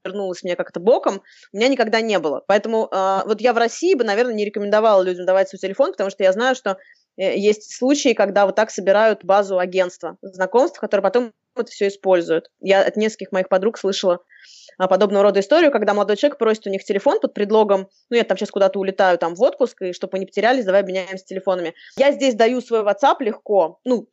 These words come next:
телефон, WhatsApp, не знаю, сообщения текстовые можно писать. Также даю свой Instagram. Мне вообще не жалко. Раньше, кстати, не давала свой Instagram. Когда я только-только с мужем развелась, у меня весь мой Instagram пестрил фотографиями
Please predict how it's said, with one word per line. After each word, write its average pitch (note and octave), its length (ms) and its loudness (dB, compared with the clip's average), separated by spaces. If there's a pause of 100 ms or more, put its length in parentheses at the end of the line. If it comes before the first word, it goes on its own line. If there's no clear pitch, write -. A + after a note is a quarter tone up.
(140)
телефон, C4 540 0 (200)
WhatsApp, A3 340 0 (240)
не G3 100 -10
знаю, E3+ 280 -4 (300)
сообщения A#3 600 0
текстовые F#3 440 -2
можно E3+ 200 -6
писать. E3+ 300 -4
Также B3 220 2
даю B3 200 2
свой B3 320 0
Instagram. G3 680 0
Мне A#3 280 -2
вообще G#3+ 260 -2
не G#3+ 120 -4
жалко. F3 440 -2 (100)
Раньше, D4 340 0
кстати, G#3+ 320 0
не G3+ 100 -6
давала A3+ 300 4
свой F#3 200 -12
Instagram. F#3+ 380 -4
Когда F#3 220 -2
я G3+ 60 2
только-только A3 420 -2
с - 40 -14
мужем G#3+ 260 -2
развелась, G#3 460 0
у G3+ 40 -2
меня G3+ 280 2
весь G3+ 240 -2
мой G3 100 -2
Instagram G3+ 380 0
пестрил G#3+ 320 -4
фотографиями G3 800 0